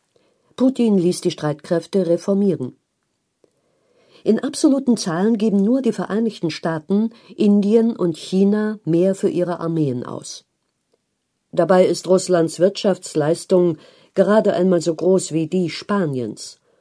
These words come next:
auch wenn der steigende Ölpreis wieder Geld in die Staatskasse spült. „Keiner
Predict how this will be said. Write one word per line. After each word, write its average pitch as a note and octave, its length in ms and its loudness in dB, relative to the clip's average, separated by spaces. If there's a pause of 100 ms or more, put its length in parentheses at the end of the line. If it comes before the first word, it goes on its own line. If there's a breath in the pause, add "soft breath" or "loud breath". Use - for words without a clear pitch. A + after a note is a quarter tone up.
(400)
auch E3 420 0
wenn C#3 180 -4
der C3+ 120 -4
steigende C#3+ 460 -4
Ölpreis D#3 640 0
wieder C#3+ 200 -4
Geld D#3+ 280 0
in C#3 100 -6
die C3+ 100 -8
Staatskasse D#3+ 640 -8
spült. - 480 -10 (1800)
„Keiner G3 460 0